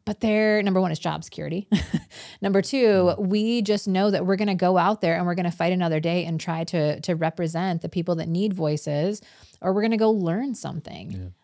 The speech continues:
Speaker 1: I mean, it's, it's a kind of a chaotic roller coaster. I enjoy that. Like, I'm here for that, right? Like, I, I don't really thrive in the mundane. I thrive in chaos.
Speaker 2: Amen.
Speaker 1: Um, and that's very easy for social workers to be. And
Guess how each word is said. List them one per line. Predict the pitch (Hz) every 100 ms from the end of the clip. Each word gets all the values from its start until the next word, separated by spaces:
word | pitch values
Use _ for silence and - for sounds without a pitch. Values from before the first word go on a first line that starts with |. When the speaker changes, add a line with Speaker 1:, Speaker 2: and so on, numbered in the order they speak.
| -
Speaker 1:
I |
mean, | 190 220
it's, | -
it's | 202 -
a | 175 160
kind | - 392
of | 392
a | 156 151
chaotic | - 233 214 190 170
roller | 170 180 170
coaster. | 151 143 131 - 160 - _ _ -
I | 214
enjoy | 233 247 262 262
that. | 262 254
Like, | - 185
I'm | 175
here | 185 196
for | - 190
that, | 190 214 220
right? | 196 196 214
Like, | 165 160
I, | 175
I | - 170
don't | 165 170 185 180 170
really | 175 170
thrive | 156 170 160 170 185 202
in | 190
the | 185
mundane. | 165 165 165 156 180
I | 175
thrive | 165 165 156
in | 160
chaos. | 156 156 160 196 247 254 - 143
Speaker 2:
Amen. | 98 92 98 95
Speaker 1:
Um, | 180 175 165 165 160 156 160 160 - _ -
and | 185
that's | 190
very | - 180
easy | 156 180 180 196
for | 208 190
social | 175 170 170
workers | 156 - -
to | 151
be. | 151 180 226 _ _ _ _ -
And | 190 185 175 175 165